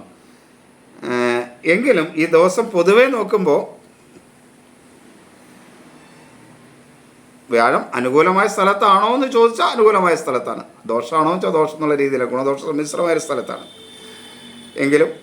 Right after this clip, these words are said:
വലിയ കുഴപ്പമൊന്നുമില്ല. എങ്കിൽ പോലും മറ്റ് ഗ്രഹങ്ങളെയൊക്കെ വച്ച് പോ-, പൊതുവെ നോക്കുമ്പോൾ ഇവർക്ക് കഠിന ദോഷമുള്ളൊരു സമയം തന്നെയാണ്. നന്നായിട്ട് ദൈവാധീനം ഉണ്ടാക്കാൻ ശ്രമിക്കേണ്ട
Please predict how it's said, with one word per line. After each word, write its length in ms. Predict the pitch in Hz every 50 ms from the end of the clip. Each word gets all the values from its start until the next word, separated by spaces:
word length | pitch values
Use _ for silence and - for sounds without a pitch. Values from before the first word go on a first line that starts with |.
| -
വലിയ 360 | - - 175 180 185 185 208 214
കുഴപ്പമൊന്നുമില്ല. 680 | 196 190 180 180 180 180 165 160 156 143 127 123 113 120 - - - - - -
എങ്കിൽ 320 | 160 160 175 208 247 269
പോലും 320 | 269 254 214 185 180 196 190
മറ്റ് 200 | 175 160 - 208
ഗ്രഹങ്ങളെയൊക്കെ 640 | 185 180 175 175 180 196 214 220 208 190 180 196 190
വച്ച് 260 | 170 156 156 - 190
പോ-, 360 | 180 165 170 175 190 202 202 - - - -
പൊതുവെ 360 | 175 - 175 208 226 254 262
നോക്കുമ്പോൾ 720 | 262 220 156 139 - 147 143 147 160 - - - - - - - - _ _ _ _ _ _ _ _ _ _ _ _ _ _ - -
ഇവർക്ക് 460 | 156 151 156 151 151 165 190 262 262 - - - - - - - 160
കഠിന 220 | 147 147 139 139
ദോഷമുള്ളൊരു 560 | 135 139 135 131 131 151 135 131 127 131 127
സമയം 420 | 127 127 143 123 127 135 139 143 139
തന്നെയാണ്. 360 | 135 131 139 135 135 143 196 - - - - - - - - -
നന്നായിട്ട് 400 | 127 127 139 147 147 147 156 143
ദൈവാധീനം 520 | 139 127 127 135 135 135 147 147 147 147
ഉണ്ടാക്കാൻ 380 | 135 127 135 135 135 147 143 139
ശ്രമിക്കേണ്ട 580 | 139 139 131 123 127 127 - 156 156 165 170